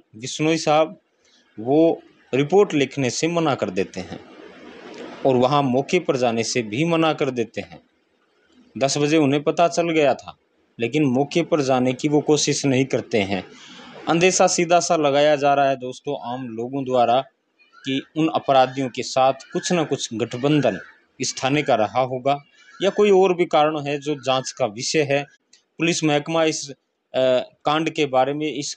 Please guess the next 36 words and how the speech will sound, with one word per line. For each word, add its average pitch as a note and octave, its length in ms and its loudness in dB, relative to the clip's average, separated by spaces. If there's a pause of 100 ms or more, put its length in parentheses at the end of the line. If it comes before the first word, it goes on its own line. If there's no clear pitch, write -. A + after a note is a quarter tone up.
घटना D#3 300 -2
के D3 140 -4
बारे B2+ 240 0
में B2+ 180 -6
जांच C3 360 -2
जरूर C#3+ 400 -6
करेंगे। D#3 360 0
दोस्तों, - 580 0 (520)
ये D3 220 0
घटना D#3 400 0 (960)
आम D#3 280 0
लोगों C#3 360 -2
के D3 160 -6
अंदर B2 320 -4
एक C#3+ 260 -10
डर C#3+ 220 -4 (240)
की D#3+ 80 -2
भावना A#2+ 420 -2
पैदा G2 300 0
करता G#2 360 -2
है A#2 180 -2 (520)
कि D3 100 0 (140)
आज C#3 320 2
पुलिस D3 420 -2
महकमा C3 720 0
भी C3+ 360 -2
सुरक्षित D3 500 -2
नहीं, A#2 360 0 (440)
तो A#2+ 220 0
आम C#3 220 2
आदमी C#3+ 360 2
की B2 120 -6
सुरक्षा - 480 -4
कौन D3+ 240 -2
मुहैया A#2 420 2
करवाएगा, F#2 540 -4